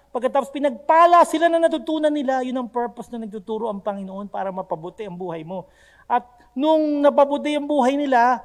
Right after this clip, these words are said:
nakalimot sila sa Diyos. At lumayo sila sa Diyos. At napahamak sila. At tumawag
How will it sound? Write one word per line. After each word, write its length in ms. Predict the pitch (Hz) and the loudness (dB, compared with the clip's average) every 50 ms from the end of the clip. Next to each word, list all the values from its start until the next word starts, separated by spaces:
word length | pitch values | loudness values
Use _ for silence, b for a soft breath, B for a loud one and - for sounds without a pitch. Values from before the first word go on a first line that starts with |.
| - - - | -10 -14 -8
nakalimot 960 | 247 247 - 247 254 254 240 269 294 320 339 339 339 339 339 339 339 339 339 | -6 -4 0 0 0 0 0 -2 -2 0 0 0 0 0 0 0 0 0 -4
sila 320 | 339 - 277 247 240 226 208 | -8 -10 -8 -6 -6 -8 -8
sa 160 | - 202 185 | -10 -14 -14
Diyos. 640 | 175 165 202 208 208 190 165 - - - - _ _ _ b b b b b b - | -10 -8 -6 -6 -6 -8 -10 -14 -18 -20 -20 _ _ _ b b b b b b 0
At 240 | - 220 220 226 226 - - - - - - - _ _ _ _ - _ _ | 4 4 6 6 4 0 -6 -14 -18 -20 -20 -20 _ _ _ _ -20 _ _
lumayo 720 | 202 214 240 233 247 247 240 233 262 339 381 392 359 320 | -2 -2 0 2 2 2 2 4 4 4 6 6 6 4
sila 320 | - 359 370 214 226 190 - | 4 0 -2 -2 -2 -2 -2
sa 80 | 196 | -4
Diyos. 480 | 185 160 156 202 208 202 180 - - - - | -6 -6 -6 -6 -6 -6 -6 -8 -12 -18 -8
At 160 | _ 262 277 269 | _ 0 0 2
napahamak 960 | 294 302 294 294 320 311 294 240 233 294 339 359 381 370 349 320 - - - | 4 2 4 4 4 4 4 4 2 2 2 2 2 2 2 0 0 -2 -6
sila. 480 | - 226 185 170 196 208 214 202 185 B B B - | -10 -8 -8 -6 -6 -6 -6 -6 -8 B B B -2
At 160 | 269 269 277 | -2 -2 0
tumawag 640 | 311 285 285 285 302 320 349 370 359 359 330 285 | -2 -2 0 2 4 4 6 6 6 6 4 2